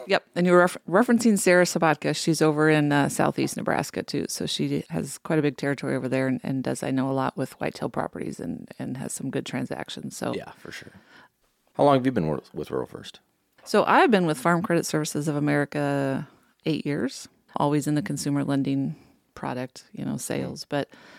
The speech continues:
Speaker 1: when we partnered with Rural First there in twenty, uh, eighteen, that's when, how long I've been here. So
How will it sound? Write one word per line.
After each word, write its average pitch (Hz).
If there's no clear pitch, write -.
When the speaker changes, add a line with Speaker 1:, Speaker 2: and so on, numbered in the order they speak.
Speaker 1:
when 160
we 156
partnered 147
with 139
Rural 139
First -
there 135
in 135
twenty, -
uh, -
eighteen, -
that's -
when, 127
how 147
long 139
I've 127
been -
here. 123
So 143